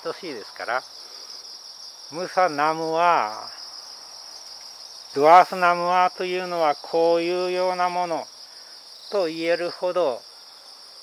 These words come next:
固定化されたものではないんです。たくさん見ますとね、株数をたくさん見ますと、一般的に思われている刷り込み情報というのはかなりアバウトなもので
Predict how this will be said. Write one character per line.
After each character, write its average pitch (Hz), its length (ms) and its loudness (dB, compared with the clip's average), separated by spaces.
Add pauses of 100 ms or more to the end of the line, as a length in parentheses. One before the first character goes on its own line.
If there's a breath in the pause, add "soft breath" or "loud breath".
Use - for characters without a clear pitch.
(140)
固 170 180 -4
定 185 240 -2
化 180 140 0
さ 190 140 0
れ 180 100 -2
た 190 140 -2
も 185 140 -8
の 185 240 -8
で 180 100 -2
は 202 160 4
な 185 140 0
い 147 60 -6
ん 120 80 -10
で 98 140 -10
す。 - 960 -16
た - 120 -8
く - 140 -14
さ - 240 0
ん 196 140 -8
見 196 100 -10
ま 190 140 -2
す - 140 -16
と 147 100 -8
ね、 127 180 -8 (840)
株 170 320 2
数 185 320 -6
を 143 100 -2
た 156 160 2
く - 100 -16
さ - 200 0
ん 185 120 -10
見 185 120 -8
ま 180 140 2
す - 140 -10
と、 139 220 -2 (640 loud breath)
一 147 140 -8 (200)
般 185 240 6
的 185 360 -8
に 180 160 -6
思 175 180 -4
わ 180 240 6
れ 175 100 2
て 175 220 -6
い 170 100 -6
る 156 120 -8
刷 - 200 -10
り 165 80 -12
込 180 200 -6
み 175 180 -12
情 175 220 -2
報 185 280 -2
と 180 160 -8
い 175 100 -6
う 175 40 -6
の 160 120 -4
は 120 300 -2 (120)
か 160 140 0
な 185 140 4
り 139 320 -8 (220)
ア 123 140 4
バ 131 260 8
ウ 160 120 -2
ト 180 200 -6
な 175 160 0
も 175 160 -4
の 170 140 -2
で 135 360 -6